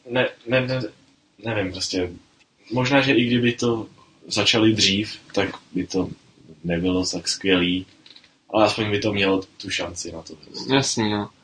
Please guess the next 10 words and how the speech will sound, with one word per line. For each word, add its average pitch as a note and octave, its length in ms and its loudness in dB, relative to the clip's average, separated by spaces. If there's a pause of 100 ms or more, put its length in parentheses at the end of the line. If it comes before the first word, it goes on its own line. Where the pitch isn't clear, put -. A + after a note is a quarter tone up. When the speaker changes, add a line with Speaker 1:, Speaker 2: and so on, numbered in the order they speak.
(180)
Speaker 2:
Jako, C3 220 4
na C3+ 100 2
druhou C3+ 180 6
stranu C#3+ 240 0
máš C#3+ 160 2
to D#3 80 0
na C#3+ 80 2
pravdu. C3+ 340 2 (460)
Jakože, A2+ 680 4
jak B2 160 2